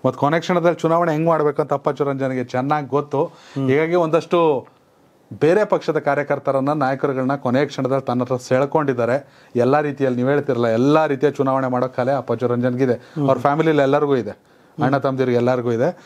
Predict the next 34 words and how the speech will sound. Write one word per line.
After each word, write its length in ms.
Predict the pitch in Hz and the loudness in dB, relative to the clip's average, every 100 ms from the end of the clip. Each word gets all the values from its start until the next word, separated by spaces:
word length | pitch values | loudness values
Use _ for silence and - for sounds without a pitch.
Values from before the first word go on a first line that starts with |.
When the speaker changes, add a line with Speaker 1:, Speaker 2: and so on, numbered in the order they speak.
| - - | -20 -4
Speaker 1:
ಈಗ 120 | 127 143 | 0 0
ಕೊನೆ 340 | 143 139 165 | 0 0 0
ಕ್ಷಣದಲ್ಲಿ 460 | - 143 131 131 196 - - - | -2 -2 0 0 -2 -6 -20 -6
ಅಪ್ಪಚ್ಚು 340 | 135 147 151 143 | -4 0 0 0
ರಂಜನ್ 320 | 131 127 160 - - - 127 | 0 -2 -4 -6 -20 -4 0
ಮತ್ತೊಮ್ಮೆ 360 | 165 202 190 165 | 2 2 2 2
ವಿಧಾನಸೌಧ 460 | 151 156 156 143 | 2 2 0 0
ಮೆಟ್ಲನ್ನ 380 | 143 135 139 135 | -2 -2 -2 -2
ಹತ್ತೋಕೆ 440 | 147 165 135 123 180 | -2 -4 -4 -6 -2
ಸಜ್ಜಾಗಿದ್ದಾರೆ 680 | 175 147 143 123 120 120 123 | 0 2 -2 -2 -4 -4 -2
ಅನ್ನೋ 140 | 135 | -4
ಚರ್ಚೆ 320 | 139 131 135 | -4 -2 0
ನಡೀತಾ 320 | 123 117 120 | -2 -2 -2
ಇದೆ. 240 | 117 160 - - - - - 147 | 0 -2 -4 -20 -20 -8 0 2
ಎಸ್ 140 | 151 | 2
ವೀಕ್ಷಕರೇ, 500 | 165 151 143 151 - - - 131 | -2 0 0 -2 -4 -14 -4 0
ಮಡಿಕೇರಿ 320 | 147 160 147 | 2 2 2
ವಿಧಾನಸಭಾ 460 | 135 139 135 131 127 | 2 0 0 -2 -2
ಕ್ಷೇತ್ರದ 340 | 139 127 123 | -2 -2 -2
ಮತದಾರ 460 | 131 143 131 135 127 | 0 -2 -2 -2 -2
ನೀವಾಗಿದ್ದಲ್ಲಿ 680 | 127 127 123 123 123 147 - - - 127 | -2 -2 -2 -2 0 -2 -6 -20 -6 2
ನಿಮ್ಮ 300 | 196 220 190 | 4 4 2
ಪ್ರಕಾರ 420 | 143 131 135 135 143 - - - - | 2 2 2 2 0 -2 -20 -8 2
ಆರನೇ 300 | 147 160 156 | 2 2 0
ಬಾರಿಗೆ 280 | 139 143 143 | 0 2 0
ಅಖಾಡ 260 | 131 147 | 0 -2
ಕೇಳ್ತಿರುವ 420 | 139 143 135 131 | 0 0 0 2
ಅಪ್ಪಚ್ಚು 340 | 135 - 147 147 | 2 0 -2 0
ರಂಜನ್ 280 | 143 135 127 | 0 -2 -2
ಗೆಲ್ಲಬೇಕಾ 440 | 135 131 127 147 | -2 0 0 0
ಅಥವಾ 400 | 156 123 123 120 | -2 -4 -2 -2
ಮಂತರ್ಗೌಡ 600 | 123 147 147 135 131 127 | 0 -2 -2 0 0 0
ಮ್ಯಾಜಿಕ್ 440 | 123 135 135 - | 0 -2 -4 -4
ಮಾಡ್ತಾರಾ? 500 | 139 151 127 117 120 | 0 0 -2 -4 -4